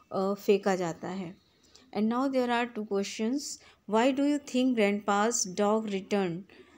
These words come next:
आपको क्या लगता है कि ग्रैंडपा का डॉग वापस क्यों आया था?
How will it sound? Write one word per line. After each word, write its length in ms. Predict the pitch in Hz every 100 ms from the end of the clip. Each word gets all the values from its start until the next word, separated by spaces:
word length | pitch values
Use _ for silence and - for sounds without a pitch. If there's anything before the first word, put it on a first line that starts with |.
| _
आपको 260 | - - 269
क्या 200 | 269 277
लगता 300 | 254 214 214
है 160 | 226
कि 140 | 254 262
ग्रैंडपा 600 | 202 208 220 214 214 240
का 120 | 247
डॉग 300 | 220 208 220
वापस 380 | 196 185 214 -
क्यों 180 | - 202
आया 200 | 170 160
था? 280 | - 165